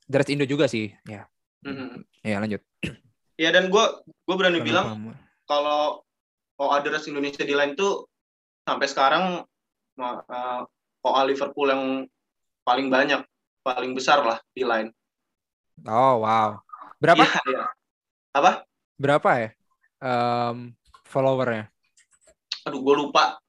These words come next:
Speaker 2: Itu tuh udah nggak merhatiin lagi sih gua. Pokoknya,
Speaker 1: Hmm.
Speaker 2: eh,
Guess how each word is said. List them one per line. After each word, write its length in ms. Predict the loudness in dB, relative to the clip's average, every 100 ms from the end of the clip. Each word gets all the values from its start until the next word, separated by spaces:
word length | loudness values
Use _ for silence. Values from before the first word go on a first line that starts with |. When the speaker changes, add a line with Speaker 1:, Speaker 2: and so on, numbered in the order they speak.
| -4
Speaker 2:
Itu 220 | -2 0
tuh 320 | 4 4 2
udah 220 | -8 -4 0
nggak 160 | 2
merhatiin 300 | 2 0 0
lagi 140 | -2 -4
sih 100 | -4
gua. 240 | -4 -6 -12 _ _ _ _ _ _
Pokoknya, 580 | 0 2 4 4 2 0
Speaker 1:
Hmm. 540 | -6 -16 -14 -14 -16 -18 _ _ -4
Speaker 2:
eh, 500 | 2 6 6 6 4